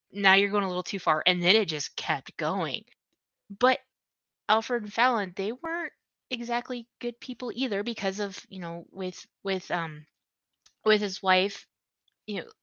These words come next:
gaslighting her, and at any point that there was no, there was no trust there.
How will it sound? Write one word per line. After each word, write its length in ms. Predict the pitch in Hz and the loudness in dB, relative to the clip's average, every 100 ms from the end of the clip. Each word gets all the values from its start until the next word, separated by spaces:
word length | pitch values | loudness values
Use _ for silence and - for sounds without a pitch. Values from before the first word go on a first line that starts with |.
| 202 | -2
gaslighting 540 | 180 170 - 220 214 | 4 4 4 -4 -4
her, 280 | 185 170 175 - | -4 -4 -4 -2
and 340 | 180 175 170 _ _ _ _ _ _ _ 226 | -2 -4 -6 _ _ _ _ _ _ _ 2
at 100 | - | 4
any 240 | 269 285 | 0 0
point 500 | - - 320 269 - | -4 -6 -4 -4 -2
that 100 | 240 - - | -4 -4 -6
there 100 | 254 | -4
was 160 | 254 220 | -4 -2
no, 160 | 208 - | -4 -4
there 100 | 185 | -6
was 120 | 175 | -6
no 120 | 170 | -8
trust 640 | - - 175 302 - - 165 | -4 0 2 2 0 -6 -4
there. 380 | 147 - - | -2 -4 -8